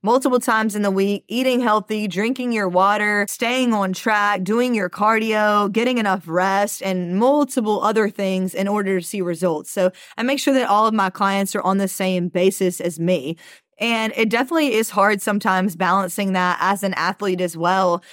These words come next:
because of course I do prioritize my own fitness, but my clients are so important to me as well. S-, I think, Miranda, finding that balance for me has been difficult, but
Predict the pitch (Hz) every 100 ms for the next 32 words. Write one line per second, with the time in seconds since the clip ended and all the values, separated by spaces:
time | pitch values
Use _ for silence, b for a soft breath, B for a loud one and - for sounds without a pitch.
0 | B - 226 247 220 214 208 277 277 -
1 | 208 214 247 269 240 226 208 214 202 185
2 | 175 202 214 - 214 190 185 185 - 202
3 | 202 202 214 262 302 - 196 - - 208
4 | 214 202 202 196 190 - 190 180 165 165
5 | 180 170 170 - - 240 330 262 262 247
6 | 240 220 208 214 220 214 180 170 180 202
7 | 185 - 196 196 190 175 180 185 185 190
8 | - 175 175 165 185 185